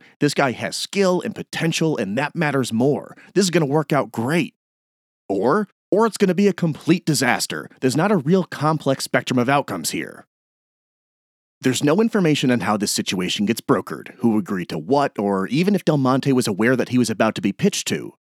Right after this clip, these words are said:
In fifteen ninety-five, Del Monte ends up in a room with two Caravaggio paintings, paintings that were designed to secure patronage by the man who helped convert King Henri the fourth. This is an unbelievable opportunity to secure a counter-reformation, powerful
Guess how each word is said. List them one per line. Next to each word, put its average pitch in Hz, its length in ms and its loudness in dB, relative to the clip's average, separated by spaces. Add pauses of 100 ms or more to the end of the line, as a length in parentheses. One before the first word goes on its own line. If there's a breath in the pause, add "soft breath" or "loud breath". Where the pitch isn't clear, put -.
(1080)
In 233 140 0
fifteen 208 500 2
ninety-five, 147 640 0
Del 147 180 2
Monte 127 380 0
ends 107 220 -2
up 104 160 0
in 104 80 0
a 101 60 0
room 95 240 0
with 87 180 -6
two 208 220 2
Caravaggio 98 720 0
paintings, - 640 -12 (220 soft breath)
paintings 160 380 0
that 139 120 -2
were 135 100 0
designed 113 440 -2
to - 100 -12
secure - 380 -4
patronage 147 560 -4
by 117 100 0
the 107 140 -2
man 123 320 0
who 143 160 -2
helped 127 300 -4
convert 117 480 -2
King 151 220 0
Henri 127 300 0
the 113 120 -4
fourth. - 420 -2 (1080)
This 156 160 4
is 160 120 0
an 156 120 4 (100)
unbelievable 151 640 2
opportunity 120 580 0
to 101 100 -2
secure 131 400 -2
a 110 40 0
counter-reformation, 131 1200 0
powerful 151 560 -2